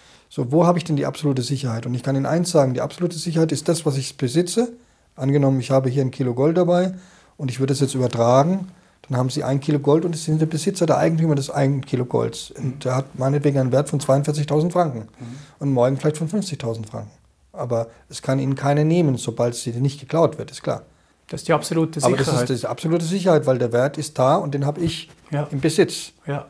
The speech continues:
Speaker 1: Und keine Institution, wo ich nicht weiß, was morgen irgendwo ist oder nicht ist. Ja? Und das ist die absolute Sicherheit.
Speaker 2: Mhm.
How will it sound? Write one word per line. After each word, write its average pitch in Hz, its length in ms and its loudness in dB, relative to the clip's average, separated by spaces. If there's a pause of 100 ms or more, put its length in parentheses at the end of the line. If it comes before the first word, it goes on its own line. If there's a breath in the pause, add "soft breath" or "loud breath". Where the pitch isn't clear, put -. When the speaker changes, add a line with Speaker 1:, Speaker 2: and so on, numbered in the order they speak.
(140)
Speaker 1:
Und 139 140 -8
keine 156 320 2
Institution, 151 800 2
wo 143 100 4
ich 131 120 0
nicht 139 160 -2
weiß, 143 280 4
was 143 160 -4
morgen 151 520 2 (800 loud breath)
irgendwo 147 380 4
ist 190 260 2
oder 135 140 2
nicht 202 240 0
ist. - 380 -12
Ja? 131 200 -6 (640 soft breath)
Und 127 120 -6
das 147 140 4
ist 165 160 0
die 165 80 6
absolute 135 380 2
Sicherheit. 117 500 -4 (180)
Speaker 2:
Mhm. 131 320 -6